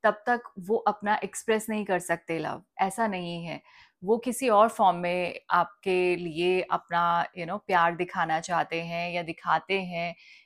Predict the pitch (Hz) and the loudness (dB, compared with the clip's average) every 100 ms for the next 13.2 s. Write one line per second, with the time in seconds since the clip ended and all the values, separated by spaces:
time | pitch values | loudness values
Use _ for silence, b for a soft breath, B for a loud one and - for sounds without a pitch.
0 | - 190 185 247 240 254 208 208 208 196 | -4 -2 0 0 4 4 4 0 -4 -4
1 | 180 190 185 - 208 196 196 185 185 170 | -2 0 0 0 -2 0 -2 0 2 2
2 | 165 180 180 180 170 175 - 220 320 311 | 2 -2 -4 -2 0 0 -4 0 2 4
3 | 240 240 226 202 175 202 220 214 - 233 | 4 4 -2 -4 -4 -2 0 0 -2 -8
4 | 220 233 226 226 220 226 220 196 180 185 | -8 -12 -6 0 2 2 2 0 0 -4
5 | 180 190 190 196 185 - 208 214 - 196 | -4 -6 0 0 0 -4 -2 -2 -4 -4
6 | - 190 - 196 220 196 175 - 170 190 | -2 -4 -2 0 0 -2 -4 -6 -10 -6
7 | 196 190 - 202 196 202 202 208 180 185 | -4 -6 -4 -6 -2 -4 -4 -2 0 0
8 | 190 196 B B B B 190 185 185 180 | -2 -6 B B B B 6 8 6 4
9 | 233 226 220 220 226 220 208 202 214 214 | -4 -4 -4 -2 -2 -2 4 6 4 2
10 | 202 175 185 180 170 180 185 190 190 - | 0 2 2 2 0 -2 -4 -4 -4 -2
11 | 202 208 208 226 - - 233 - - 226 | 0 0 -2 -8 -8 -8 -6 -6 -6 -4
12 | 202 185 175 175 _ 196 392 B B _ | -2 0 0 -4 _ -2 -2 B B _
13 | 202 | 4